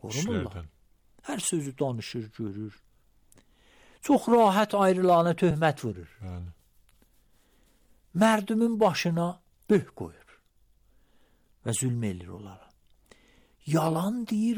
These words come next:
Speaker 1: özdə belə çiçik yalanlar yox. İndi bu fəzai məcazda da görürük da, elə yalanlar ki, dünyanı bürüyür.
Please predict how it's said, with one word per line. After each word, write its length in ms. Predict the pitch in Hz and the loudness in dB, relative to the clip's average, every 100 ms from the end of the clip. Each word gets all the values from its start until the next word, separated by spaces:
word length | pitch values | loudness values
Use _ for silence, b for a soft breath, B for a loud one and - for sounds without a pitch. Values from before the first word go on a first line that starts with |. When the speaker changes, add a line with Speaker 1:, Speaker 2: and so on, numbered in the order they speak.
| 214 | -2
Speaker 1:
özdə 280 | 208 - 220 220 | -2 -4 -6 -4
belə 320 | 185 202 220 | -4 -4 -6
çiçik 440 | - - - 190 - | -8 -6 -4 -2 -2
yalanlar 500 | - 208 202 214 226 | 0 0 2 2 0
yox. 320 | 226 240 180 - - _ _ _ _ _ _ _ _ _ _ _ - | 0 2 2 -2 -16 _ _ _ _ _ _ _ _ _ _ _ -12
İndi 320 | 131 135 143 135 _ - | -8 -4 -4 -4 _ -12
bu 120 | 127 | -10
fəzai 400 | 117 120 110 117 113 | -8 -6 -2 0 0
məcazda 560 | 113 107 107 104 - 123 | -4 -4 -4 -4 -8 -8
da 60 | |
görürük 520 | 120 120 127 190 147 - | -6 -4 -4 -6 -10 -8
da, 180 | 135 190 _ _ _ _ _ _ | -8 -10 _ _ _ _ _ _
elə 380 | 156 175 180 190 | -2 0 0 0
yalanlar 680 | 208 190 165 143 117 104 92 | 2 4 4 2 0 -6 -8
ki, 260 | - 185 196 _ _ _ _ - | -8 -10 -10 _ _ _ _ -2
dünyanı 600 | 180 175 170 156 156 226 | 0 0 0 0 0 0
bürüyür. 460 | 247 147 78 85 | 0 0 -4 -12